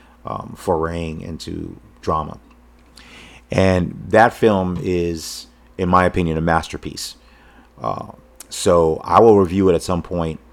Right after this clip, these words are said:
uh, on the show, but I, it reminded me of, of that movie.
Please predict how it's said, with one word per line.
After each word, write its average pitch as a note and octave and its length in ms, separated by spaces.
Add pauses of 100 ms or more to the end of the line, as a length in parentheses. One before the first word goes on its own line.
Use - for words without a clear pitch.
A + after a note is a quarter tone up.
(600)
uh, - 180
on F#2 200
the D#2 60
show, E2 300
but E2 160 (720)
I, - 120 (1000)
it A#2 100
reminded A#2+ 540
me B2 220
of, F#2+ 180
of E2 260
that F#2+ 240
movie. F2 460